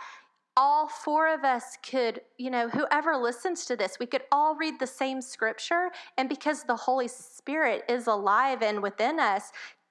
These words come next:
show you one thing that's completely different for me. Yeah, so that's where I'm at. I, I think that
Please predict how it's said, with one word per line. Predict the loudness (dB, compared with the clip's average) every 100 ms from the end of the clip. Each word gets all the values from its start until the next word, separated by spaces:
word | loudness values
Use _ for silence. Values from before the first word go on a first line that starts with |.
| _ -8
show | -4 2 4 4
you | 2 0 2
one | 2 2 2
thing | 0 0
that's | -2 -4
completely | -6 -6 -4 -4 -4 -4
different | -4 -4 0 0 0 0
for | 0
me. | 0 -2 -4 -8 -12 _ _ -6
Yeah, | -4 -4 -6
so | -10 0 2 2 0 -4 -12 _ _ -14 -14 -14 _ _ _ -4
that's | -4 -2
where | 2
I'm | 2 2 2
at. | 4 4 4
I, | 4 4 2
I | 2
think | 2 0 0 -2 2
that | 4 4 2